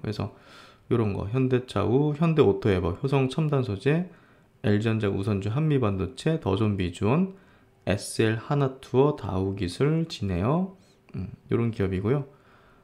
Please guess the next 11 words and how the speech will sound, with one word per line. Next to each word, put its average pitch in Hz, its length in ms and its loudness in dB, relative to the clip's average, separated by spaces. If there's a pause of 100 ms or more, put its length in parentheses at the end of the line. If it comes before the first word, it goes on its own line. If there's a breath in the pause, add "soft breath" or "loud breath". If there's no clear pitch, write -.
(140 soft breath)
또 120 100 2
이제 113 280 2
코스닥 - 500 4
쪽 - 240 2
보니까 104 500 2 (280 loud breath)
심텍, - 840 0 (300)
엘엔케이 107 380 4
바이오, 107 580 2 (420 loud breath)
에스케이 175 380 4
머티리얼즈, 101 580 2
세온메디칼, 147 1080 2